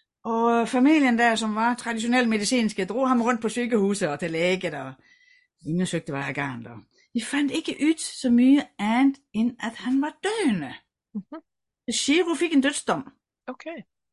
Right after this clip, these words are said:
Speaker 1: Og, øhm, dengang var det sådan, som her i Norge, man havde hytte på fjellet. I Japan i gamle dage var det
Speaker 2: Mhm.
Speaker 1: sådan.
Speaker 2: Okay.
Speaker 1: Så Shiro, <laughs> Shiro sagde til familien sin, "Familien min, kør mig op på hytta,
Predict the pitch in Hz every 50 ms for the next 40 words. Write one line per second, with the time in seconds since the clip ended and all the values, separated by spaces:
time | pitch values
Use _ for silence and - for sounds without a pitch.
0 | _ _ _ _ _ _ _ - 202 214 214 220 220 214 214 214 214 214 214 208
1 | 208 208 208 208 208 208 214 214 214 - - 214 - 277 311 320 294 277 277 285
2 | 262 220 226 240 247 247 233 262 254 233 233 247 226 226 220 196 175 185 190 240
3 | 233 233 247 247 226 214 196 190 190 214 254 233 226 196 196 202 190 202 214 214
4 | 220 202 190 240 220 226 - 196 175 170 196 190 170 139 120 - _ _ _ _
5 | _ _ _ - - 170 165 165 190 220 226 185 170 165 151 143 175 185 175 160
6 | 156 160 160 165 170 - 185 165 147 - - - - _ _ _ _ - 302 -
7 | 494 480 175 165 - - 220 233 269 277 254 - 277 - - - 240 247 - -
8 | 262 277 294 277 254 214 226 226 233 240 240 220 240 226 247 247 226 202 190 170
9 | 202 190 175 151 139 - _ _ _ _ _ _ _ _ _ _ _ _ _ _
10 | _ _ _ _ _ _ _ - 262 262 285 311 320 302 285 269 262 254 240 196
11 | 156 127 - - - - 277 277 277 262 262 262 - 254 247 285 285 - 202 147